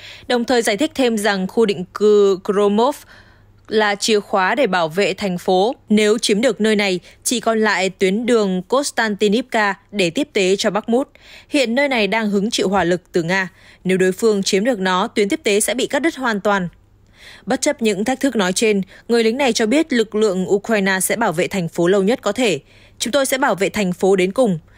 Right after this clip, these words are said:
bất kể điều gì xảy ra. Tất cả chúng tôi đều hiểu rằng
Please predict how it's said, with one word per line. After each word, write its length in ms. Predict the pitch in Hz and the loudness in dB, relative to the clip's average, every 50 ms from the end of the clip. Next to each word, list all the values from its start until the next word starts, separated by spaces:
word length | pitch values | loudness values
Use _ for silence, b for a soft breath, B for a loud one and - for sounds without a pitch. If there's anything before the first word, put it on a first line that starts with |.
| b b b | b b b
bất 220 | 185 240 269 - | -4 -4 -4 -2
kể 180 | - 247 196 156 | -2 0 0 0
điều 200 | 165 175 180 165 | 2 2 0 0
gì 200 | 156 156 175 170 | 2 2 0 0
xảy 200 | 156 - 170 156 | 2 0 -2 -2
ra. 280 | 151 196 202 202 185 - - _ b b b b b b b | 0 0 0 -2 -2 -8 -20 _ b b b b b b b
Tất 140 | 302 311 - | -4 -2 -2
cả 100 | 240 190 | -2 -2
chúng 180 | - 208 185 | 0 0 0
tôi 180 | 202 226 214 208 | 2 2 2 4
đều 140 | 202 190 180 | 2 2 0
hiểu 320 | 165 196 202 180 156 151 | 2 2 2 2 0 -2
rằng 280 | 160 208 196 196 175 | -2 -2 -2 -2 -4